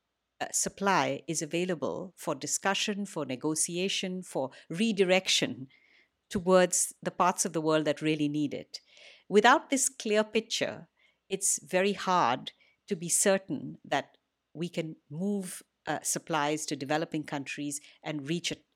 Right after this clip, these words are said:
reach the target of forty percent, um, uh, by the end of the calendar year. Um, you know, similarly, ha-, complete transparency around the supply chain, uh, supply, supply chains for vaccines are very complicated.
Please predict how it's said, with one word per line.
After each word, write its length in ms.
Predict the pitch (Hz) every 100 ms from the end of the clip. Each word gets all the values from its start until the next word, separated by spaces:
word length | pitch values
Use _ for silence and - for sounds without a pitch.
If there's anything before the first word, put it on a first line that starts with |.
| 135
reach 300 | 185 180 -
the 80 |
target 420 | 160 151 139 147 165
of 60 |
forty 340 | - 156 147 147
percent, 540 | - - 143 131 - - - - _
um, 400 | 139 127 127 117 - -
uh, 180 | 135
by 220 | 120 135 131
the 120 | 139
end 160 | 143
of 80 | 135
the 60 | 135
calendar 420 | - 135 127 123
year. 360 | 123 123 107 - - _ _ _ _ -
Um, 340 | 170 170 170 - _
you 100 | 277
know, 200 | 285 - -
similarly, 720 | - 269 262 190 135 - 208 - - - _ _ _ -
ha-, 140 | - - _
complete 440 | 208 - 262 302
transparency 800 | 302 214 190 - 170 175 175 185 -
around 380 | 160 160 165 160
the 80 |
supply 440 | 156 160 - 170 165
chain, 580 | - - 214 - 208 294 _ _ 139
uh, 280 | 143 - -
supply, 420 | - - - 196 - _ -
supply 380 | - - 196
chains 340 | 233 - 214 -
for 80 | 160
vaccines 480 | 156 156 196 170
are 40 | 151
very 140 | 156
complicated. 760 | 170 175 156 151 - 127 -